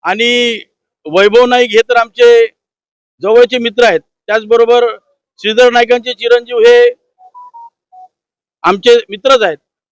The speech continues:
माझे विरोधक म्हणून आम्ही तिथे, अ, अ, निवडणूक लढणार नाही, एक मित्र म्हणून मी लढाई लढणार. जो कोण होईल तो, जो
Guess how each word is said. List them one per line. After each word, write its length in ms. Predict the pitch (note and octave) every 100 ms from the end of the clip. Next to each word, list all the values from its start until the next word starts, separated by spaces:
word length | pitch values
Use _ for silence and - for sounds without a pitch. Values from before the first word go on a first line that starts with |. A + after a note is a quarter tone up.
| _ _ _ _ -
माझे 280 | E3+ A3 B3+
विरोधक 360 | A#3 C4+ C#4
म्हणून 240 | C4 C4+ C4
आम्ही 280 | B3+ C4+
तिथे, 220 | B3+ A#3+ C4
अ, 300 | B3+ B3 B3
अ, 560 | A#3 A3 A3 G#3+ G#3
निवडणूक 360 | G#3 A#3 A#3+ A3+
लढणार 320 | A3 A3 G#3+
नाही, 200 | F3 A#2+ _ _ _ _ _ _ A3
एक 160 | A#3+ G3+
मित्र 320 | A#3+ D4+ D4+
म्हणून 360 | C#4+ C#4 C4
मी 160 | B3+ B3+
लढाई 320 | A#3+ A3+ A#3
लढणार. 420 | A3 G3+ F#3+ G3 - _ _ _ _ _ _ _ _ _
जो 200 | E3+ B3+
कोण 240 | B3 B3+ A#3
होईल 220 | A#3+ A#3+
तो, 360 | A#3+ B3 B3
जो 220 | G3 D3+